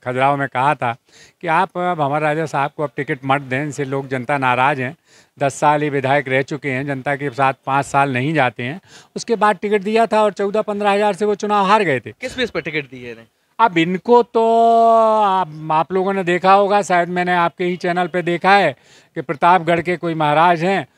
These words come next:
Speaker 1: उन्होंने आकर के कामाख्या सिंह का फॉर्म भरवाया है। तो मुझे लगता है वहीं से कहीं से टिकट आई है, क्योंकि
Speaker 2: नहीं, तो
Speaker 1: भारतीय
Speaker 2: पार्टी ने
Speaker 1: जनता
Speaker 2: सर्वे नहीं लिया क्या?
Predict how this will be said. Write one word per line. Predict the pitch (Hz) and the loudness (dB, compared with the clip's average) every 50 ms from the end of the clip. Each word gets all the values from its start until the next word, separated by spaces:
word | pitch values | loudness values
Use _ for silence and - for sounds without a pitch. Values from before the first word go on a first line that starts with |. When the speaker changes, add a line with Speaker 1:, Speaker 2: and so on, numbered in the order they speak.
| _ _ _ - | _ _ _ -6
Speaker 1:
उन्होंने | 147 156 170 170 175 175 | -2 0 0 0 2 2
आकर | 165 160 165 143 180 175 | 2 0 0 0 -2 -4
के | 156 170 170 | -4 -4 -2
कामाख्या | - 175 165 165 170 165 - - 180 175 | 0 0 0 2 0 0 0 -2 -4 -4
सिंह | - - 175 175 156 | -2 -4 -6 -4 0
का | 185 175 | 0 0
फॉर्म | 147 151 170 175 175 175 | 2 2 2 2 2 2
भरवाया | 175 180 190 208 214 226 220 196 | 0 2 4 4 4 4 4 0
है। | 185 175 _ _ _ _ _ _ _ _ _ _ _ - | -2 -4 _ _ _ _ _ _ _ _ _ _ _ 0
तो | 226 226 220 220 214 180 | 2 4 6 6 6 4
मुझे | 156 160 165 202 214 | 2 2 4 4 4
लगता | 226 220 - - 240 240 | 4 4 2 2 2 2
है | 247 240 240 233 220 | 4 4 4 4 4
वहीं | 202 190 185 190 202 | 4 2 2 2 -2
से | 190 - 226 208 | -2 -2 -2 -2
कहीं | - 190 185 190 | -2 -2 -4 -2
से | 165 202 196 | -2 -4 -4
टिकट | 165 175 160 190 196 - | -4 -2 -4 -2 0 2
आई | 156 143 170 196 202 | 2 2 2 2 2
है, | 180 151 151 - _ _ - - - _ - | 2 0 0 -4 _ _ -20 -20 -20 _ -6
क्योंकि | 254 262 269 | -4 -2 -2
Speaker 2:
नहीं, | 269 | 0
तो | 190 247 | 0 2
Speaker 1:
भारतीय | - 147 254 254 262 294 277 | 2 2 2 2 0 0 2
Speaker 2:
पार्टी | 247 240 233 | 4 4 2
ने | 226 247 | 2 2
Speaker 1:
जनता | 247 233 | 0 0
Speaker 2:
सर्वे | 226 226 214 214 214 247 262 | 0 0 -4 -2 -2 -4 -4
नहीं | 311 | -4
लिया | 320 285 233 202 185 | -6 -4 -4 -4 -4
क्या? | 180 180 165 147 | -4 -8 -8 -8